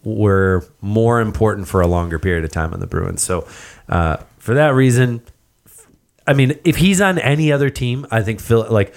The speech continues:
with these, with this stat line, Phil Esposito is probably top two,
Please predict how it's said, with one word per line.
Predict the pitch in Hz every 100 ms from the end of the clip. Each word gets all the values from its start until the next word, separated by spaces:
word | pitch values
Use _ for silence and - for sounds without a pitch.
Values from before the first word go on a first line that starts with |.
| - -
with | 127 -
these, | 135 - -
with | 120 -
this | 131
stat | - 110 98 113
line, | 120 135 139 - _ _ _ -
Phil | 131 127
Esposito | 117 - 104 117 110 101
is | 95 87 - _ _ _ _ _ _ _
probably | 131 127 123 123
top | - 117 104 -
two, | 117 104 101